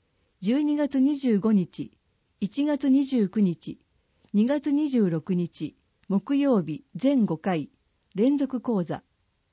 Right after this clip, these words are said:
サキラ研修室で。料金、一回三千円、材料費別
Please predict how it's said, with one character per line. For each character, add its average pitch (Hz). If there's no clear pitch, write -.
サ 311
キ 294
ラ 202
研 240
修 247
室 -
で。 -
料 277
金、 160
一 208
回 294
三 208
千 202
円、 165
材 254
料 277
費 190
別 214